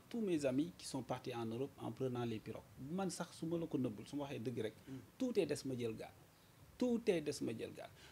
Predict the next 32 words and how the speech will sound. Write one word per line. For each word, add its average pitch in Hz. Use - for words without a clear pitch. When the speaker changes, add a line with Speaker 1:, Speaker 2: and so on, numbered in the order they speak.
Speaker 1:
Donc, 175
il 196
faut 226
comprendre 190
déjà, 151
pour 175
pouvoir 185
analyser 147
le 135
phénomène, 156
euh, 110
de 117
l'immigration 127
clandestine, 113
il -
faut 202
nga 175
xam -
mentalité 131
jeunes 101
yi, 95
lan 139
moo 165
leen 131
di 117
yóbbu 123
Europe 110
déjà. 90
Speaker 2:
Mhm. 127
Speaker 1:
Tu 196
l'as 170
dit, 175